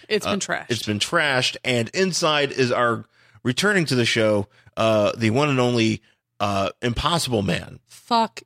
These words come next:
Speaker 1: Impossible Man.
Speaker 2: I
Speaker 1: I hate Impossible Man.
Speaker 2: I, here's the thing. I forgot. I haven't read this book in a while.
Speaker 1: And you forgot he was in it.
Speaker 2: I forgot he was in it.
Speaker 1: God
Speaker 2: and I,
Speaker 1: damn
Speaker 2: and I
Speaker 1: it.
Speaker 2: immedi-, and I, I almost, I, I almost aborted this.
Speaker 1: <laughs> You were like,
Speaker 2: I almost literally
Speaker 1: "Mission
Speaker 2: went,
Speaker 1: aborted. We're
Speaker 2: I
Speaker 1: not
Speaker 2: almost
Speaker 1: doing
Speaker 2: went,
Speaker 1: this fucking book."
Speaker 2: 'cause I almost went, like,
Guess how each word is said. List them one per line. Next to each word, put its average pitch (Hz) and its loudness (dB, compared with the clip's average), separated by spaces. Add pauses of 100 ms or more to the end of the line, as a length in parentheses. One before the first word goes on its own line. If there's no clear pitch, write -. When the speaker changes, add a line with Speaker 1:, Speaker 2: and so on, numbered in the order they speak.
(160)
Speaker 1:
Impossible 165 -2
Man. - -4 (160)
Speaker 2:
I 330 -2
Speaker 1:
I 339 -2
hate 226 -4
Impossible 185 -2
Man. 151 0
Speaker 2:
I, 160 0
here's 202 2
the 180 2
thing. 143 0
I 139 0
forgot. 120 -2
I 123 0
haven't 135 0
read 127 0
this 131 -6
book 143 -2
in 151 0
a 160 2
while. 165 0 (120)
Speaker 1:
And 180 -6
you 175 -2
forgot 190 -2
he 185 -2
was 170 -6
in 185 0
it. 160 -2
Speaker 2:
I 123 0
forgot 135 0
he 151 2
was 127 2
in 117 0
it. 143 -2
Speaker 1:
God 185 0
Speaker 2:
and 127 0
I, - -2
Speaker 1:
damn - 0
Speaker 2:
and - 2
I 175 2
Speaker 1:
it. 160 0
Speaker 2:
immedi-, 135 0
and 135 2
I, 135 0
I 135 -2
almost, 160 2
I, 117 2
I 113 0
almost 131 0 (300)
aborted 113 0
this. 90 -4
Speaker 1:
<laughs> 440 0 (440)
You 359 2
were 320 2
like, 269 0
Speaker 2:
I 139 2
almost 156 2
literally 147 2
Speaker 1:
"Mission 135 2
Speaker 2:
went, 302 2
Speaker 1:
aborted. 269 2
We're 262 2
Speaker 2:
I - 2
Speaker 1:
not 254 2
Speaker 2:
almost 247 0
Speaker 1:
doing 254 2
Speaker 2:
went, 240 0
Speaker 1:
this 226 -8
fucking 226 -2
book." 214 -2
Speaker 2:
'cause 135 -4
I 135 4
almost 139 2
went, 131 0
like, 117 0